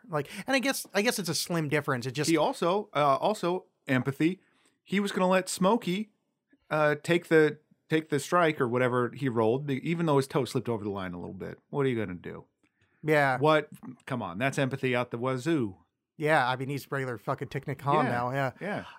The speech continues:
Speaker 2: I don't see Jesus doing that.
Speaker 1: Well,
Speaker 2: I mean, in
Speaker 1: that's
Speaker 2: real life, Jesus, not movie Jesus.
Speaker 1: Well, you know, who knows? I don't remember the third. Oh, yeah, actually, the third thing I did, I, I do remember. That, that dance recital thing,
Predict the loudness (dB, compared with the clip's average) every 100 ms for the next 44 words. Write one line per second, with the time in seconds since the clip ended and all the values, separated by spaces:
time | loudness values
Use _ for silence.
0 | _ _ 2 4 2 -2 -4 -4 -6 -2
1 | -2 -2 -2 0 0 -2 -4 -8 -12 -20
2 | -20 -12 -2 2 2 2 2 4 2 2
3 | 2 2 2 -2 -4 -12 -14 -14 -12 -12
4 | -12 _ _ -14 -12 -14 -14 -16 -18 _
5 | _ _ _ -4 2 2 0 -6 -4 -4
6 | -6 -6 -6 -8 _ _ _ _ _ _
7 | _ _ -6 -2 -2 0 -2 -4 -4 0
8 | 6 6 6 2 2 0 -6 -6 -4 -4
9 | -4 -4 -6 -6 -8 -8 -6 -6 -6 -10
10 | -12 -18 _ _ _ _ _ _ _ _
11 | -2 4 4 2 -8 2 2 2 -2 0
12 | 0 -2 -2 0 2 0 0 0 -2